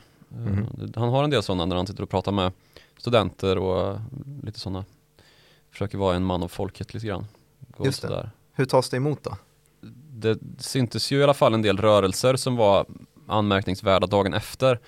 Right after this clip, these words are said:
Speaker 1: När det då via Flight Radar och såna här tjänster som man kan nyttja sig av som journalist för att få,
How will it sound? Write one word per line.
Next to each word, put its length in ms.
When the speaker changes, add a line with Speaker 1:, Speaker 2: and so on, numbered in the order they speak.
Speaker 1:
När 160
det 340
då 220
via 300
Flight 360
Radar 420
och 100
såna 140
här 220
tjänster 380
som 100
man 100
kan 140
nyttja 260
sig 160
av 160
som 200
journalist 440
för 120
att 80
få, 280